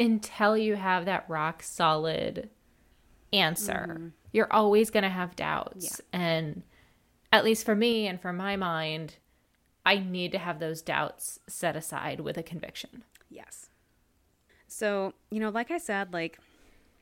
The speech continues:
Speaker 2: basic, like, anytime anything happened with Fred Mott, he was in the South Bend area papers. And so, like, this happened, and there was all this flurry of information about it, and then that would mean a flurry of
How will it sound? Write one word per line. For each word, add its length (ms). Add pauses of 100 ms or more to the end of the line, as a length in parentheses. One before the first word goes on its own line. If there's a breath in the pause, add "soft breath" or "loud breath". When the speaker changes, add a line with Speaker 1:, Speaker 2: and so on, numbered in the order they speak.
(760 soft breath)
Speaker 2:
basic, 320
like, 180
anytime 360
anything 240
happened 260
with 80
Fred 200
Mott, 220
he 80
was 100
in 80
the 60
South 220
Bend 140
area 220
papers. 440 (760 loud breath)
And 420
so, 140
like, 200
this 180
happened, 640 (180)
and 120
there 60
was 100
all 160
this 340 (120)
flurry 460
of 80
information 520
about 220
it, 160 (120)
and 160
then 560
that 120
would 120
mean 160
a 60
flurry 400
of 240